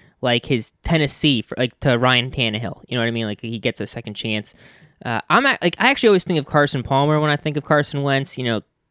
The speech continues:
guy who was electric at the start of his career, but then suffered an A C L injury. Well, I think Tan-, Tannehill suffered an A C L injury as well, but he's kind of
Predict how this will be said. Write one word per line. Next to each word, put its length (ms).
guy 200
who 80
was 140
electric 480
at 100
the 60
start 320
of 80
his 120
career, 320
but 200
then 160
suffered 320
an 60
A 100
C 160
L 100
injury. 400
Well, 80
I 60
think 240
Tan-, 260
Tannehill 420
suffered 320
an 60
A 120
C 180
L 120
injury 240
as 100
well, 220
but 120
he's 200
kind 180
of 80